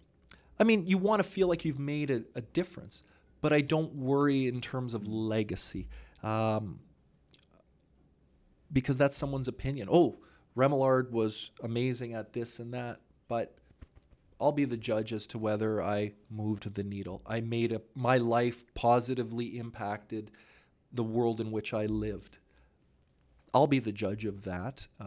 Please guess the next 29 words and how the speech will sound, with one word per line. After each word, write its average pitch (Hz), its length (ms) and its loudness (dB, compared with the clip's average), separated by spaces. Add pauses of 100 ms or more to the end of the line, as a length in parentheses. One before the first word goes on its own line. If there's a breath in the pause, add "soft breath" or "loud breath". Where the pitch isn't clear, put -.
(120)
others 113 340 -2
may 113 160 -2
have 107 240 -4
different 107 320 -4
views 113 300 -2
on 110 160 0
it. 110 60 2
I 117 60 8
wanna 139 220 10
be 127 120 4
remembered 120 440 2
as 107 100 0
a 107 60 2
dad 107 260 4
that 110 80 0
was 107 180 -8
there 110 200 -2
for - 160 -10
my 104 140 -8
kids, 117 460 -4 (360 soft breath)
not 143 200 6
just, - 340 -4 (240)
you - 80 -14
know, - 100 -14
coaching 127 420 0
their 104 260 -6
sports - 400 0
teams, 110 300 -6
but, 107 300 0